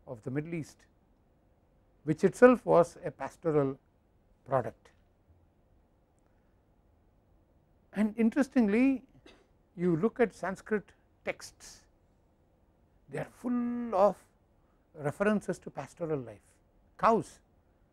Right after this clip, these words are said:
animals of herding, ghee, right,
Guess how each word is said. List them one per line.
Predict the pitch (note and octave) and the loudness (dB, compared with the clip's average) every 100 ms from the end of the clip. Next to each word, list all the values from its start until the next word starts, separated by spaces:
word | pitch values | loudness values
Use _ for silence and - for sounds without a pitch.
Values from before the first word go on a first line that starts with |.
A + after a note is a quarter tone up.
| _ _ _ _ _ _ _ _ - | _ _ _ _ _ _ _ _ -6
animals | D#3 G#3 G#3+ D3 C3 - _ - _ _ - | 2 4 4 2 -4 -16 _ -20 _ _ -20
of | - | -2
herding, | E3 G#3+ G3+ C#3+ - _ _ _ _ _ _ _ _ _ _ _ _ A#2 - | 4 4 4 -2 -8 _ _ _ _ _ _ _ _ _ _ _ _ -10 4
ghee, | G#3+ A3+ C3+ C#3 _ _ _ _ _ _ _ _ _ _ _ _ - | 8 8 4 -6 _ _ _ _ _ _ _ _ _ _ _ _ -6
right, | C#3 G#3+ | 0 2